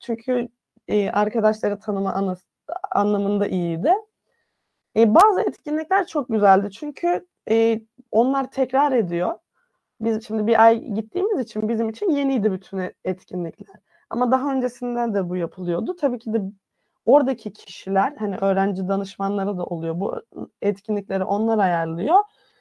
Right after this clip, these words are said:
E, siz tabii bununla ilgili bilgi de alabiliyorsunuz. Onun içeriğini öğrendikten sonra katıldığınız zaman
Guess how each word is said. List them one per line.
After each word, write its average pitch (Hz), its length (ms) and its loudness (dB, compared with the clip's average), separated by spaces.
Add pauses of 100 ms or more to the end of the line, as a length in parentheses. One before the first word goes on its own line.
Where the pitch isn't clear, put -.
(240)
E, 214 220 4
siz 254 240 -2
tabii 247 260 2
bununla 254 340 4
ilgili 240 440 0 (260)
bilgi 220 360 2
de 214 60 6
alabiliyorsunuz. 175 1040 0 (480)
Onun 339 240 4
içeriğini 311 460 0
öğrendikten 294 560 -4
sonra 233 320 -4
katıldığınız 262 960 -2
zaman 196 360 0